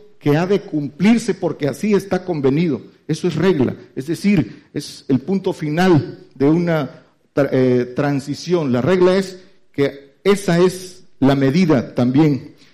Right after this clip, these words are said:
Dice también que es un precepto o, o máxima dentro de un plan.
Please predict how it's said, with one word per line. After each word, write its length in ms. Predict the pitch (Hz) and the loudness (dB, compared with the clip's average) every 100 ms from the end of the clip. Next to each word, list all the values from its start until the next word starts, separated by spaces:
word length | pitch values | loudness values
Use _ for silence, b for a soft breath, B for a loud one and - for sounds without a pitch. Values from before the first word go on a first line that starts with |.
| b - | b -10
Dice 300 | 170 185 170 | -2 0 0
también 400 | 151 147 175 170 | -2 0 0 0
que 140 | 160 | -2
es 120 | 160 | -2
un 120 | 175 | -6
precepto 1000 | 170 143 - 185 - - 175 170 _ _ _ | -4 -6 -4 -6 -6 -10 -8 -10 _ _ _
o, 140 | - - | -16 -4
o 180 | 127 139 | -2 0
máxima 720 | 165 196 - - 139 113 92 - | 0 0 -2 -4 -2 -2 -4 -4
dentro 360 | 139 127 127 | -4 -2 -6
de 80 | 127 | -4
un 160 | 156 147 | -4 -4
plan. 460 | 131 127 120 104 | 0 0 0 -6